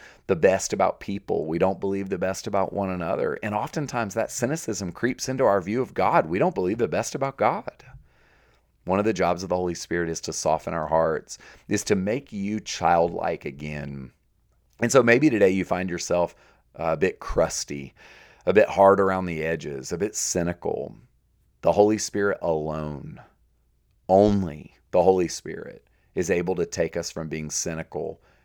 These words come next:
and move us to being childlike, is able to remove a heart of stone and give us a heart of flesh. So I would just ask you today to look at your heart,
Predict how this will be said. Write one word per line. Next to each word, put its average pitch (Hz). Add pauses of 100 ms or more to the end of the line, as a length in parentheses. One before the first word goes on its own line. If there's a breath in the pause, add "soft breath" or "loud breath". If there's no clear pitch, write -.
(120 soft breath)
and 85
move 80
us -
to -
being 73
childlike, - (240 loud breath)
is 85
able 90
to 85
remove 80
a 90
heart 85
of 78
stone 76
and 80
give 73
us 73
a 65
heart 67
of -
flesh. - (480)
So 101
I 98
would 95
just -
ask 90
you 92
today 82
to 80
look 80
at -
your 71
heart, 71